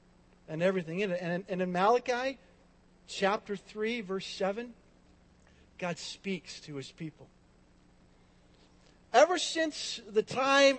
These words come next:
of your forefathers, you have turned away from my decrees and have not kept them."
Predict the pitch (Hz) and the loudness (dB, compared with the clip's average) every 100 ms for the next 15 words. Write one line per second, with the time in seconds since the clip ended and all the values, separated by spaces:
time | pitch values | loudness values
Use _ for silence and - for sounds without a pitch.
0 | 254 220 226 214 - 269 262 - 170 160 | 2 0 2 -2 6 8 8 8 4 4
1 | 180 190 220 208 - 277 320 339 320 277 | 2 0 2 2 2 -2 0 0 0 4
2 | 254 277 262 262 240 220 196 196 - 233 | 6 6 2 -6 0 0 0 -6 -10 -6
3 | 165 151 190 - - _ _ _ _ _ | -6 -8 -12 -14 -18 _ _ _ _ _
4 | _ _ _ - 175 202 190 - 202 - | _ _ _ -4 -2 0 -2 -2 -8 -8
5 | 220 | -20